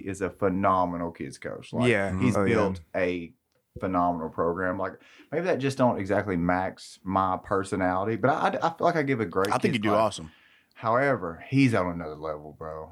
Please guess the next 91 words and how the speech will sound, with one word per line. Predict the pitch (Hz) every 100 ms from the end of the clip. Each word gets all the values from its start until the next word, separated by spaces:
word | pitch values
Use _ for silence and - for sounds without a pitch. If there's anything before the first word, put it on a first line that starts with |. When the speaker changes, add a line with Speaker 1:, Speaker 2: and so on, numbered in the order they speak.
| -
Speaker 3:
Yeah, | 92 104 87
Speaker 1:
Like, |
Speaker 3:
when | 101
it | 104
Speaker 1:
he, |
Speaker 3:
comes | 104 107 107
Speaker 1:
you |
Speaker 3:
to | 101
Speaker 1:
know, |
Speaker 3:
that | 101
Speaker 1:
he, |
he, | 101
Speaker 3:
organization. | 101 95 101 120 117
Speaker 1:
he | 120
puts | 123 135 123
on | 117 110
the | 107
red | 107 101
nose | 107 104 101 101
and | 104
the | 95
hat | 107 98 98
and, | 90
like, | 95 87 82
Speaker 3:
Yeah, |
Speaker 1:
gets | 80 82
to |
Speaker 3:
I | 98
Speaker 1:
work, | 113
Speaker 3:
can't | 120 95
do | 98
Speaker 1:
you | 92
Speaker 3:
that. | 90 90
Speaker 1:
know, | 92
and, | 92 92
Speaker 3:
I |
can't | 92 92 87
Speaker 1:
uh, | 87
Speaker 3:
do | 85
that. | 85 _ _ -
Speaker 1:
and, | 98 98
uh, | 95
but | 92 127
he's | 156
got | 143
a |
phenomenal | 127 120 123 127
kids | 123 127 -
program. | 120 120 120 110
You | 113
see | 113 120
it |
at | 104 85
the |
A | 90 95
G | 101
F | 101
tournaments. | 101 90 87
Speaker 3:
Mm-hmm. | 123 127 143
Speaker 1:
Like, | 170
you | 98
know, | 95
he, | 110 101
he, | 110 110
he | 110
does | 107 101
do | 92 87
a |
great | 78 85 73 69
job | 73 73
with | 76 -
that, |
Speaker 3:
And | 110
his | 135 -
Speaker 1:
man. |
Speaker 3:
coaching, | 123 123 139 135
like, | 107 104
you |
Speaker 1:
Can't | 120
Speaker 3:
hear | 120 117
him | 107
Speaker 1:
deny |
Speaker 3:
talk | 113 110
Speaker 1:
it. |
Speaker 3:
about, | 107 104 101
like, | 98
the | 101
way | 107
he | 107
nicknames | 101 107 104 107 98
moves | 98 104 110 113 104